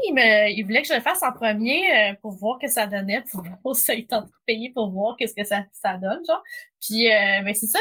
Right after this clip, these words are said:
mais tu sais, ça donne quand même des informations si t'as une propension à faire des intolérances, euh, au gluten, euh, au, au lactose. Il y a, pour vrai, là, il y a vraiment, mais vraiment beaucoup d'informations.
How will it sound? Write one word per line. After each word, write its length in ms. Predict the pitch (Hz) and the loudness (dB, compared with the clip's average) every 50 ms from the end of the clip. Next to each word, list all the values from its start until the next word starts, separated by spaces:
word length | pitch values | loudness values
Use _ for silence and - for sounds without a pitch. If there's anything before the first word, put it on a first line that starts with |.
| 494 | 2
mais 140 | 392 240 214 | 2 0 0
tu 80 | 214 392 | -2 -2
sais, 60 | 427 - | 0 0
ça 120 | - 220 | 0 2
donne 140 | 202 214 220 - | 0 -2 -2 -2
quand 80 | - | -4
même 220 | - 453 - 349 214 | -4 -4 -4 -2 0
des 40 | 208 | 0
informations 720 | 208 196 196 190 190 190 196 196 196 - 247 294 302 294 | 0 0 -2 -2 0 0 -2 -2 -2 -2 -2 -2 -2 -2
si 140 | - - - | -2 -2 -2
t'as 140 | 226 202 196 | -2 -2 -2
une 80 | 196 | -2
propension 540 | 202 226 214 - 196 185 185 185 - 240 254 | -2 -4 -2 0 -2 -2 0 0 0 0 2
à 200 | 254 214 190 185 - | 2 2 0 0 -2
faire 140 | 185 202 202 | -2 -2 -2
des 180 | 202 185 185 | -2 -2 0
intolérances, 760 | 196 180 - 190 185 175 170 170 175 185 196 214 214 - - 185 175 180 - _ - - - _ _ - | -2 0 0 0 0 0 0 0 0 0 0 0 0 0 0 0 -2 -2 -6 _ -20 -20 -20 _ _ 0
euh, 180 | 175 170 160 160 | 2 4 4 4
au 80 | 170 | 2
gluten, 880 | 190 185 190 208 208 - - 233 208 196 190 196 196 196 190 196 190 190 | 2 2 0 0 -2 0 0 2 2 4 2 2 2 2 0 0 2 2
euh, 320 | 180 175 170 170 165 156 156 | 2 2 2 2 2 0 0
au, 340 | - 170 175 175 170 160 156 | -2 -2 -2 0 0 0 0
au 120 | 165 170 160 | 0 0 2
lactose. 920 | 170 196 254 - _ - 233 190 185 185 185 185 180 180 185 202 - - - - | 2 0 0 -2 _ -4 -2 -2 -2 -2 -2 -2 -2 -2 -2 -2 0 -2 -2 0
Il 80 | - 208 | 0 0
y 40 | 185 | 0
a, 80 | - 196 | 0 -2
pour 140 | - 240 | -6 -10
vrai, 260 | - 208 214 262 294 294 | -2 2 4 4 4 4
là, 160 | 277 277 269 | 4 2 2
il 80 | 233 | 2
y 80 | 175 208 | 0 -2
a 80 | 196 185 | -2 -2
vraiment, 680 | - - - - 202 214 226 233 220 220 214 214 214 | -4 -6 -6 -4 0 2 2 2 2 2 2 2 2
mais 220 | 208 196 196 190 180 - | 0 0 0 0 -2 0
vraiment 300 | - 226 220 208 214 226 | 0 0 2 2 0 0
beaucoup 200 | 220 202 - 269 | -2 -4 -2 -2
d'informations. 560 | 262 240 233 220 196 190 175 185 185 247 269 | -2 0 0 0 0 0 0 0 0 -2 -4